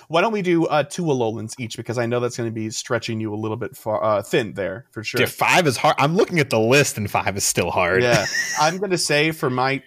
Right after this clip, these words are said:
Speaker 1: for my two, I'm going to say Sandygast, very, very much so.
Speaker 2: Okay, okay.
Speaker 1: And, uh, you're like, "Dang! <laughs> I
Speaker 2: <laughs>
Speaker 1: gotta
Speaker 2: Yes,
Speaker 1: pick
Speaker 2: a little
Speaker 1: another
Speaker 2: bit.
Speaker 1: one."
Speaker 2: A little bit.
Speaker 1: <laughs>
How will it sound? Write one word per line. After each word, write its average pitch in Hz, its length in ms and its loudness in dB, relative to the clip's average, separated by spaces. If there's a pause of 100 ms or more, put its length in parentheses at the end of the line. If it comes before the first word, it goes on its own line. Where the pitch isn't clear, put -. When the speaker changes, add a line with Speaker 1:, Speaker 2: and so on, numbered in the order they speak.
(100)
Speaker 1:
for 160 140 -6
my 139 260 0
two, 127 640 0 (260)
I'm 131 240 2
going 135 380 0
to 117 180 -8
say 107 580 -2
Sandygast, 135 720 -2
very, 117 320 0
very 135 240 0
much 120 300 -2
so. 95 180 -2
Speaker 2:
Okay, 73 640 -2 (120)
okay. 85 180 -4
Speaker 1:
And, 127 440 -2 (140)
uh, 123 300 2
you're 165 160 0
like, 170 160 0
"Dang! 220 680 2
<laughs> - 60 -2
I 262 60 2
Speaker 2:
<laughs> - 0 -
Speaker 1:
gotta - 800 4
Speaker 2:
Yes, - 320 2
Speaker 1:
pick 226 100 2
Speaker 2:
a 214 60 4
little 220 120 6
Speaker 1:
another 262 120 4
Speaker 2:
bit. 233 80 4
Speaker 1:
one." 185 400 4
Speaker 2:
A 107 100 4
little 113 300 6
bit. 87 260 -2
Speaker 1:
<laughs> - 800 -2